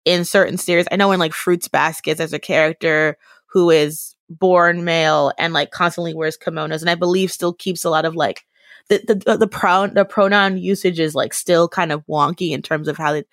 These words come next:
they talk about these characters. And when it comes to the dub, those confusions are usually not smoothed over. They're kind of just more emphasized. So I would like for there to be, as it changes in Japan,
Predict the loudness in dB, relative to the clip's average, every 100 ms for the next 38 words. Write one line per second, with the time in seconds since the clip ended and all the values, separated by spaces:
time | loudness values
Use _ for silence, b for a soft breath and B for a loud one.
0 | B B -4 0 0 2 0 0 -4 -4
1 | -2 2 2 0 0 0 -2 -2 0 0
2 | 0 -2 -2 -4 -4 -2 2 2 2 -2
3 | -10 _ b b b _ -8 2 4 4
4 | 2 0 -4 -14 _ _ _ _ _ _
5 | -2 0 0 0 0 2 4 4 2 2
6 | 2 2 2 0 2 -2 0 -2 -2 -8
7 | -4 -4 -2 0 0 -2 -4 -4 -4 -4
8 | -6 -8 -6 -6 -4 -8 -12 -12 -6 -2
9 | 0 0 -2 -6 B B B 2 4 4
10 | 0 -4 0 0 0 -2 -4 -2 0 0
11 | -2 -8 -8 -6 -6 -8 -16 _ _ _
12 | _ _ 2 2 0 -4 -2 -2 -2 -6
13 | -6 -10 -6 -2 0 0 0 -4